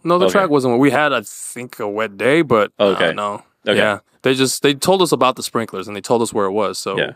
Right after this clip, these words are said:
Speaker 1: we deliberately avoided 'em, but
Speaker 2: Okay.
Speaker 1: somehow we still broke 'em. So I don't know.
Speaker 2: Yeah.
Speaker 1: So, so again, right, I think that's kind of, like, the, the beginning of, like, also organizing in the Midwest, right? It's like,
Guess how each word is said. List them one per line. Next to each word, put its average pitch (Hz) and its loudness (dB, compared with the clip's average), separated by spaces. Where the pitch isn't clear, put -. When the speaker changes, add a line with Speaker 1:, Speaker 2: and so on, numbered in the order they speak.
Speaker 1:
we 113 -6
deliberately 104 -4
avoided 101 0
'em, 92 -10
but 98 -2
Speaker 2:
Okay. 85 -4
Speaker 1:
somehow 95 -4
we 98 -12
still 104 -8
broke 101 -10
'em. 113 -12
So 110 -2
I 170 0
don't 98 -2
know. 90 -14
Speaker 2:
Yeah. 76 -2
Speaker 1:
So, 165 0
so 185 2
again, 160 2
right, 123 2
I 127 -2
think 135 -2
that's 139 2
kind 139 0
of, 127 0
like, 120 2
the, 113 4
the 110 -4
beginning 113 -2
of, 104 -4
like, 98 -8
also 104 -4
organizing 104 -6
in 95 -14
the 95 -12
Midwest, 98 -6
right? 95 -8
It's - -14
like, 95 -12